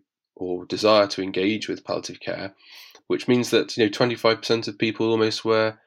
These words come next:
wanting to discuss end-of-life issues and advanced care planning right from those early, early, um, consultations. So actually, if we take a whole disease approach, then there are roles right from the beginning. There are roles in helping people to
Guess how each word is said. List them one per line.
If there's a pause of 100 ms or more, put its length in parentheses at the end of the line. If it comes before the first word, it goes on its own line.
(240)
wanting
to
discuss
end-of-life
issues
and
advanced
care
planning
right
from
those
early, (220)
early,
um,
consultations. (1080)
So
actually,
if
we
take
a
whole (100)
disease
approach, (800)
then
there
are
roles
right
from
the
beginning. (360)
There
are
roles
in
helping
people
to